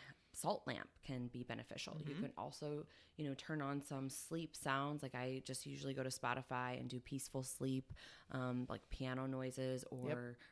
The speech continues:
Speaker 1: rain, things like that, that are calming. You can read a book before going to bed. You wanna remove all those blue light inputs
Speaker 2: Yeah.
Speaker 1: as well. So,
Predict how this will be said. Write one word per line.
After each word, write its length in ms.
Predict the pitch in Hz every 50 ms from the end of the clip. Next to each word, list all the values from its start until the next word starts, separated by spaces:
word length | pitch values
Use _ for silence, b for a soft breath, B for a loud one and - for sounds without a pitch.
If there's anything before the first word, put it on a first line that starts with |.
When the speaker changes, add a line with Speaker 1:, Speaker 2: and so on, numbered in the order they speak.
| B -
Speaker 1:
rain, 460 | 160 175 180 175 165 160 156 156 156
things 240 | - 143 135 135 139
like 140 | 131 127
that, 220 | - 151 139 143 -
that 60 | 131
are 100 | 127 127
calming. 480 | - - - 185 196 196 196 202 190 190
You 400 | 180 - - - - - - -
can 120 | - 143 139
read 180 | 139 143 139
a 40 | 139
book 240 | - - 233 - -
before 260 | 226 220 - 214 202
going 280 | 190 196 190 190 185 175
to 100 | 190 180
bed. 460 | - 170 160 156 156 156 156 156 151 B B B B
You 120 | B 156 151
wanna 220 | 147 147 156 175
remove 400 | 175 165 165 165 156 151 151 151
all 280 | - 147 147 143 147 151
those 320 | 156 147 143 143 139 139 -
blue 260 | - - 139 143 143
light 280 | 147 135 131 123 - -
inputs 560 | 127 127 131 - - 156 160 139 135 135 -
Speaker 2:
Yeah. 120 | - - 147
Speaker 1:
as 120 | 143 143 151
well. 320 | 139 131 131 135 143 147
So, 380 | - - 160 147 139 135 135